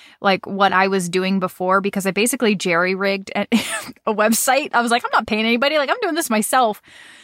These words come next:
But then you just get deeper and deeper and deeper into a hole. And I was using this theme, um, for people who don't, like, know how a website is built. You initially have to, like, pay for the land. That's your,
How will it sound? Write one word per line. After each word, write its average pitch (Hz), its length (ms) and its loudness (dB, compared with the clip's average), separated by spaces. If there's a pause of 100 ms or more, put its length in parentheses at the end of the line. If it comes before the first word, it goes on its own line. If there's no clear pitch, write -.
(400)
But 254 200 2
then 277 180 4
you 277 100 6
just 233 200 0
get 208 160 2
deeper 220 280 2
and 220 140 4
deeper 208 260 -2
and 202 140 2
deeper 196 240 -2
into 190 280 -4
a 180 60 -6
hole. 196 520 0 (600)
And 240 140 2
I 226 60 2
was 214 200 0
using 262 340 2
this 202 240 -2
theme, 208 560 -2 (260)
um, 208 240 2
for 220 260 2
people 233 260 -4
who 226 80 0
don't, 196 240 -2 (320)
like, 202 220 -2
know 196 180 4
how 190 180 2
a 180 40 -2
website 185 460 -2
is 180 160 -4
built. 190 380 -2
You 208 220 2
initially 208 480 2
have 190 220 0
to, 196 120 -2
like, 185 220 -4
pay 202 200 0
for 214 180 -2
the 226 120 -4
land. 190 600 -4
That's 185 320 -2
your, 175 280 -2